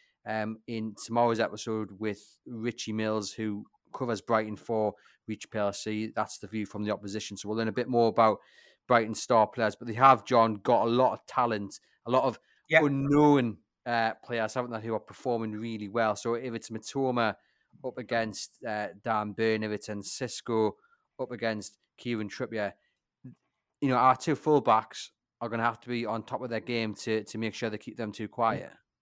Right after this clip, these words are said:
Speaker 2: And by the way, they haven't been on top of their game. We, we must get away from negativity, but it, we, we must also face facts. Um, you know, uh, Kieran Trippier,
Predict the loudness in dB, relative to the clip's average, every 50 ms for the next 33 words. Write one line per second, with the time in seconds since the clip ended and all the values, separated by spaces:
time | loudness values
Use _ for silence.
0 | _ -6 -4 -2 2 2 2 2 2 0 0 0 0 0 2 2 2 2 2 0
1 | 0 -4 -6 -6 -6 -6 -6 -6 -8 -10 -10 -10 -10 -10 -8 -8 -10 -10 -8 -8
2 | -10 -10 -10 -12 -18 -18 -12 -8 -8 -6 -6 -2 -2 -2 -2 0 -2 -4 -4 -4
3 | -4 -2 0 0 0 0 2 2 2 2 2 -2 -6 -8 -6 -2 0 0 0 0
4 | -2 -4 -2 -2 -2 -2 -2 -6 -6 -6 -6 -4 -4 -2 0 0 -2 -2 -4 -4
5 | -6 -4 -2 0 2 2 2 0 0 -2 -2 -2 -2 0 0 0 -2 -4 -4 -4
6 | -4 -4 -2 0 0 0 0 0 0 -2 -2 -2 -2 -6 _ -16 -16 -16 -18 -20
7 | -20 -20 -20 -14 -6 -2 0 2 2 2 0 -4 -8 -10 -10 _ _ _ _ _
8 | _ _ _ 0 2 2 2 2 2 0 -2 -2 -4 -4 -2 0 0 -2 -4 -6
9 | -12 _ _ 0 2 2 2 2 -2 -6 -8 -4 -2 -2 -2 0 0 0 0 0
10 | 0 -2